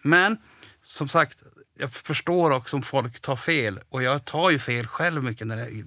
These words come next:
när det gäller det, för att jag håller på med båda sakerna. Dels så var det en väldigt tydlig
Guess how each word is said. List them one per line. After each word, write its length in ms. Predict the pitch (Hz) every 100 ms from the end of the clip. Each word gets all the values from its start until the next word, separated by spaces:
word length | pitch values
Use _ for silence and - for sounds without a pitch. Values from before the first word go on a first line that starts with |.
| 110
när 240 | 120 117 120
det 60 |
gäller 180 | 123 117
det, 80 | 107
för 120 | 110
att 80 | 113
jag 60 | 117
håller 140 | 117
på 160 | 117 120
med 120 | 117
båda 260 | 117 113
sakerna. 520 | 113 135 131 - 95 - - _ _ _ _
Dels 240 | 123 139 135
så 100 | 123
var 200 | 117 139
det 60 |
en 120 | 131
väldigt 300 | 120 120 131
tydlig 460 | - 120 113 123